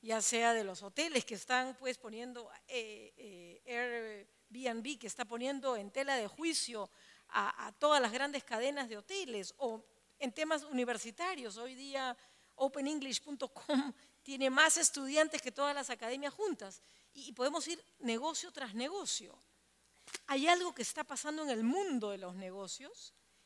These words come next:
en que cada vez es más necesario escuchar al otro. Y se está haciendo que en los directorios entren personas diferentes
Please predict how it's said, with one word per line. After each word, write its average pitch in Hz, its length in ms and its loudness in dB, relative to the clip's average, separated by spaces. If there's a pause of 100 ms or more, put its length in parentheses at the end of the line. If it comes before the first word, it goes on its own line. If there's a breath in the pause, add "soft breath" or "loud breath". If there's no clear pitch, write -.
en 226 140 2
que 226 140 -4
cada 311 380 0
vez 311 280 0
es 277 140 -4
más 269 280 0
necesario 277 720 -2
escuchar 285 520 -10
al 285 140 -6
otro. 180 360 -16 (1500 loud breath)
Y 277 100 2
se 226 100 6
está 285 160 6
haciendo 320 300 4
que 277 120 4
en 240 80 6
los 214 160 4
directorios 285 640 0
entren 302 340 2
personas 277 480 -6
diferentes 220 720 -8